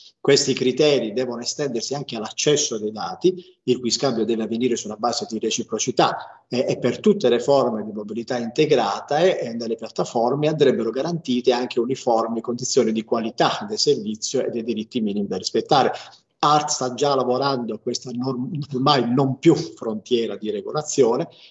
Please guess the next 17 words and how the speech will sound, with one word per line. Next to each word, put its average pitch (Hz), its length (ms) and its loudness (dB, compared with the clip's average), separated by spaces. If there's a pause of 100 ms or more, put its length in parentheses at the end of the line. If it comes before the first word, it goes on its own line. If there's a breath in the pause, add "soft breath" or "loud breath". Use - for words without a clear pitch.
definendo 131 580 0
modelli 123 600 -2
che 123 100 -8
considerino 120 880 -2
le 117 120 0
tante 143 320 -2
esigenze 117 580 -2
e - 40 -6
sfaccettature 113 840 0
del 117 140 -2
settore, 135 580 4
garantendo 127 920 0
al - 180 -6
contempo 104 720 -2
servizi 120 420 -2
di 113 100 -4
qualità 147 460 0